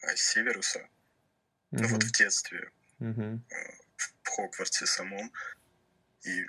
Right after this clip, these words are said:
Speaker 1: как он всё равно любил его мать, когда даже она вышла замуж за его отца, как он всё ещё любил её, помогал ей.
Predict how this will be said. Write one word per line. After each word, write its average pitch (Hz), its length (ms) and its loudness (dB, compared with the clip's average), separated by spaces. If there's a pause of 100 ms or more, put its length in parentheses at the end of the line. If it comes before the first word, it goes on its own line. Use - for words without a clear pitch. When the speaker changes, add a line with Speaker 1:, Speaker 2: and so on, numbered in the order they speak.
(140)
Speaker 1:
как - 200 4
он 117 80 2
всё - 160 6
равно 107 200 -2
любил 101 320 -2
его 92 140 -6
мать, 104 400 -2 (1300)
когда - 320 2
даже 101 260 2
она 101 160 -2
вышла 98 320 2
замуж 98 460 0
за 92 100 -4
его 92 220 -6
отца, 92 400 -2
как - 240 -6
он 90 120 -6
всё - 540 2
ещё - 260 8
любил - 680 -4
её, - 240 -2 (720)
помогал 95 540 2
ей. 87 300 -8